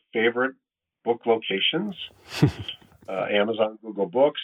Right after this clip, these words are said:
Speaker 1: your favorite local bookstore.
Speaker 2: But we'll give them the easiest way. Type, d-, type Trillion Dollar Coach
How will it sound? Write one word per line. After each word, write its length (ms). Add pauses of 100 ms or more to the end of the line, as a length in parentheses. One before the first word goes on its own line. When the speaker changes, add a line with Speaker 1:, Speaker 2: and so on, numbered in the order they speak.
Speaker 1:
your 160
favorite 320
local 260
bookstore. 640 (420)
Speaker 2:
But 140
we'll 180
give 180
them 140
the 80
easiest 580
way. 380 (560)
Type, 300 (500)
d-, 60 (240)
type 260
Trillion 320
Dollar 300
Coach 320